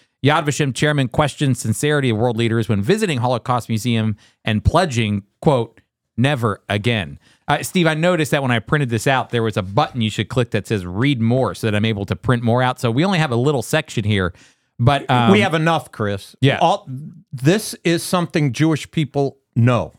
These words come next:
Speaker 2: I'm talking even on the college campus today. You have young people, Jewish students on the college campus who know in many, many, uh, college campuses, it is no longer safe to identify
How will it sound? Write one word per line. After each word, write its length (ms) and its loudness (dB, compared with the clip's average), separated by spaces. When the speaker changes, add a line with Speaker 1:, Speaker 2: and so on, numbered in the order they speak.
Speaker 2:
I'm 140 2
talking 480 -2
even 220 0
on 120 0
the 80 -2
college 460 -2
campus 560 -6
today. 440 -2
You 160 4
have 220 0
young 240 0
people, 500 -4
Jewish 520 -2
students 580 -4
on 140 -2
the 60 0
college 420 -2
campus 480 -4
who 140 4
know 480 0
in 500 4
many, 500 0
many, 500 0
uh, 220 2
college 420 -2
campuses, 680 -4
it 120 2
is 160 0
no 200 2
longer 360 0
safe 420 -4
to 140 2
identify 800 -2